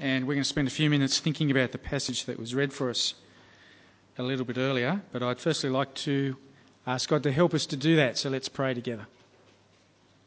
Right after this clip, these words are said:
Father God, thank you that you're a God who speaks to us, and that through your word and spirit you equip us to persevere and serve you with thankful and transformed hearts.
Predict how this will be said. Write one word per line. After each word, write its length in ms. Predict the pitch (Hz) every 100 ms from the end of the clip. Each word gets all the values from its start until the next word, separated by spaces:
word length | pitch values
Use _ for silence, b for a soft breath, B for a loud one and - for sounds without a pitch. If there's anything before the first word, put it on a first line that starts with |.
| _ _ _ _ _ _ _ - - - _ - B B B B B B B B B
Father 280 | 156 156
God, 220 | 147 156 151
thank 240 | 180 165
you 60 | 147
that 100 | 147
you're 160 | 131
a 60 | 127
God 300 | 135 139 135
who 100 | 123
speaks 480 | - - 135 131 -
to 180 | 147
us, 480 | 233 - - - - - _ - - b b b b b b b
and 120 | 123
that 100 | 127
through 160 | - 165
your 220 | 139 127
word 260 | 147 151
and 140 | 135 127
spirit 500 | - - 165 190 196
you 160 | 143
equip 340 | 127 - 190 214
us 280 | 220 - -
to 120 | -
persevere 760 | - 151 - 131 143 185 240 - - -
and 120 | 117
serve 400 | - 165 160 156
you 200 | 190 254 - - b b b b
with 120 | 127 -
thankful 520 | - 143 143 - 127
and 120 | 117
transformed 680 | - 143 123 - 139 123 -
hearts. 580 | 135 131 104 - -